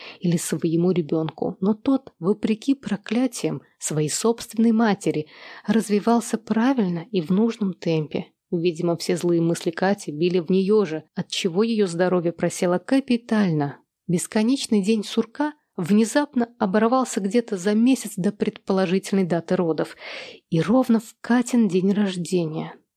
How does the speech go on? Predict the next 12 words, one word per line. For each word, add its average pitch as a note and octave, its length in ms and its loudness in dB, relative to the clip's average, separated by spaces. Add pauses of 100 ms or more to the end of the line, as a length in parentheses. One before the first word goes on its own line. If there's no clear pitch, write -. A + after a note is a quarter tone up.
(220)
Так G#3 200 -2
себе E3+ 300 -6 (140)
подарочек. F3 640 -2 (340)
Но B3 260 0
в - 60 -12
сложившейся A3 800 0
ситуации B3 580 0
жаловаться A3+ 560 0
было A3+ 260 2
некогда A#3 520 2
и G3+ 180 0
некому. G3 600 0